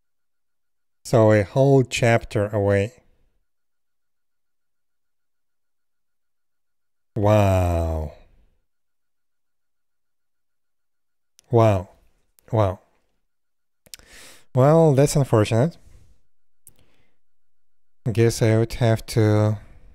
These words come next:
repeat everything that I did last, like, an hour or something like that. But okay. Uh, I think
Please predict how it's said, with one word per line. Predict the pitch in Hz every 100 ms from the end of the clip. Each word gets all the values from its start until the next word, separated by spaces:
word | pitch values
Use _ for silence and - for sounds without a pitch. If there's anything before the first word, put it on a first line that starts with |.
| -
repeat | 113 110 - 117 117 - - -
everything | 110 107 117
that | 104 110
I | 107
did | 101 117 - - - _ - -
last, | 107 104 - - - - -
like, | 98 - - - -
an | -
hour | 110 107 98 101 -
or | 110
something | 98 110 107
like | 101
that. | 101 107 - - _ _ _ _ _ _ _ -
But | 127
okay. | - 131 92 - - - - _ _ _ _ - _ -
Uh, | 127 127 127 123 123 123 123 123 120 123 131
I | 131 131
think | - 180 185 185 180 -